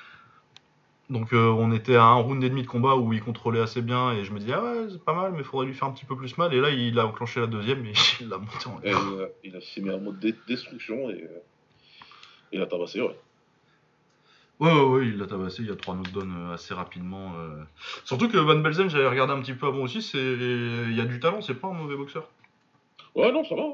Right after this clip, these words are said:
Speaker 2: ça va. Un combattant dur, euh, apparemment il frappe. C'était pas, c'était pas dégueu, hein. Mais
Speaker 1: Ouais,
Speaker 2: en face,
Speaker 1: ouais,
Speaker 2: c'était
Speaker 1: il est
Speaker 2: vraiment,
Speaker 1: jeune.
Speaker 2: vraiment fort. Il utilisait les jambes à bon escient, tout ça, bien les bons décalages. C'était très, très propre.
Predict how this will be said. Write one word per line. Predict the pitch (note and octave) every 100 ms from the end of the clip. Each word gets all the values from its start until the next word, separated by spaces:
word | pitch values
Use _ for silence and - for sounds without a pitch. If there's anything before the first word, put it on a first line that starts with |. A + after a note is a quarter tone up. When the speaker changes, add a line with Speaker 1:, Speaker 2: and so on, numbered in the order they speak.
| C4 -
Speaker 2:
ça |
va. | -
Un | C4 F#3+ F#2+ -
combattant | G2 F#2+ G2+
dur, | G2 A#2 C#3+ G#2
euh, | F#2+ F2+
apparemment | F2 F2+ G2
il | G2+
frappe. | - G#2+ - _ _ _ _ _ _ _ _ _ _
C'était | _ -
pas, | - -
c'était | - -
pas | -
dégueu, | C3+ B3 B3
hein. | B3 _ _
Mais | C#3
Speaker 1:
Ouais, | G3+
Speaker 2:
en | A#3+
face, | A#3
Speaker 1:
ouais, | G3
Speaker 2:
c'était | A2+
Speaker 1:
il | A2+
est |
Speaker 2:
vraiment, | A#2+ F3+
Speaker 1:
jeune. | D#3
Speaker 2:
vraiment | E3 E3
fort. | C#3 F#2 E2+
Il |
utilisait | F2 G2+ G2+
les | G2 F#2+
jambes | G2 G#2
à | F#2+
bon | A2 A2
escient, | G#2 - B2+ C3
tout | B2+
ça, | - A#2 A2+ G#2+
bien | G#2
les | G2+
bons | F#2 G2+
décalages. | G2 G2 G2+ A2+ A2 - _ _ _ - _ _
C'était | - -
très, | -
très | B2 A2
propre. | - -